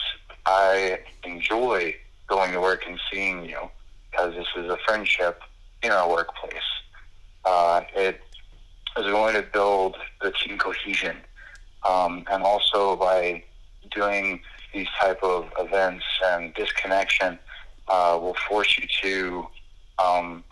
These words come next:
verbalize, will force you to let your guard down. You're not going to be in a state of,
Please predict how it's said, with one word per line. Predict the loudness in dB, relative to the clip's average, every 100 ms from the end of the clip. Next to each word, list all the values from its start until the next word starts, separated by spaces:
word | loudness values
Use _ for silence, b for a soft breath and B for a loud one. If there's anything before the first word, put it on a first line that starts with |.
| B -20 -16 0
verbalize, | 2 4 4 4 0 -4 -6 -4
will | -4 0
force | 2 2 0
you | 0 -2
to | -2 -4 -4 -4 -6 -4
let | -2 -2
your | 0
guard | 2 4 2 0
down. | -2 -4 -12 -16 B B -10
You're | -2
not | 0 0 0
going | 0 0 -4
to | -8
be | -8 -6 -6 -6
in | -6
a | -4 -4
state | -2 -2 0
of, | 2 2 0